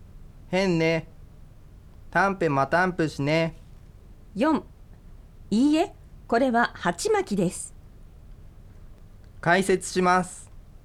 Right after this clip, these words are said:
Speaker 1: これは何ですか？というアイヌ語はサマニ方言ではタンペネプタアンと言います。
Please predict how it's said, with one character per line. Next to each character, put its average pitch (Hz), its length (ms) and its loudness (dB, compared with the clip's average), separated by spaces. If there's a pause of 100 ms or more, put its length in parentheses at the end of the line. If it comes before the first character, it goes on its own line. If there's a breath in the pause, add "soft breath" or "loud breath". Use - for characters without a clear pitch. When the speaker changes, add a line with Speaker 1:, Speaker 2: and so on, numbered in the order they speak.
(1300)
Speaker 1:
こ 143 120 -2
れ 175 140 4
は 196 160 6
何 202 240 4
で 190 100 4
す 180 100 -4
か？ 151 300 2 (480)
と 160 140 4
い 165 180 6
う 160 80 0
ア 151 120 4
イ 160 100 4
ヌ 156 100 4
語 139 160 2
は 147 240 2 (160)
サ - 160 -2
マ 160 140 4
ニ 180 160 4
方 190 240 4
言 160 220 2
で 127 80 2
は 120 200 2 (260)
タ 180 160 4
ン 196 100 2
ペ 143 180 0
ネ 139 160 2
プ - 140 -8
タ 131 280 4
ア 156 60 4
ン 196 160 0 (640)
と 202 240 4
言 135 140 2
い 127 60 2
ま 120 220 2
す。 - 180 -14